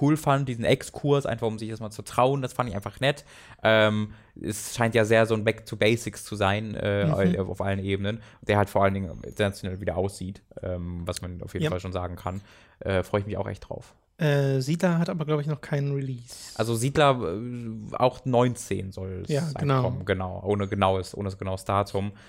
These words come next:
Speaker 2: Ich meine, wenn
Speaker 1: Ähm,
Speaker 2: der Abstand groß genug ist, haben, glaub ich, beide Spiele auch genug Platz zum Atmen.
Speaker 1: Ja, ja, genau, also wenn überhaupt, wird Siedler, glaub ich, erst Ende des Jahres
Speaker 2: Ja, ja.
Speaker 1: erscheinen.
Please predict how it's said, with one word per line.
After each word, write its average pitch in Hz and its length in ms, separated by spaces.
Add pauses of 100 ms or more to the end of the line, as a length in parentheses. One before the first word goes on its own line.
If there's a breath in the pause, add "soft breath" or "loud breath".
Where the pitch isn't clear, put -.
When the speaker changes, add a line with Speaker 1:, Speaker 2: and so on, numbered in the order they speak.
(140 loud breath)
Speaker 2:
Ich - 60
meine, 147 140
wenn 151 60
Speaker 1:
Ähm, 151 80
Speaker 2:
der 156 120
Abstand 151 280
groß 147 240
genug 147 220
ist, - 240
haben, 135 160
glaub 127 160
ich, 127 120
beide 131 220
Spiele 135 300
auch 135 100
genug 139 260
Platz - 280
zum 156 160
Atmen. 160 280
Speaker 1:
Ja, 185 140
ja, 156 80
genau, 127 240
also 120 240
wenn 131 160
überhaupt, 113 380
wird 107 100
Siedler, 104 240
glaub 101 160
ich, 104 80
erst 101 280
Ende 101 280
des 98 160
Jahres 101 200
Speaker 2:
Ja, 90 60
ja. 85 60
Speaker 1:
erscheinen. 107 480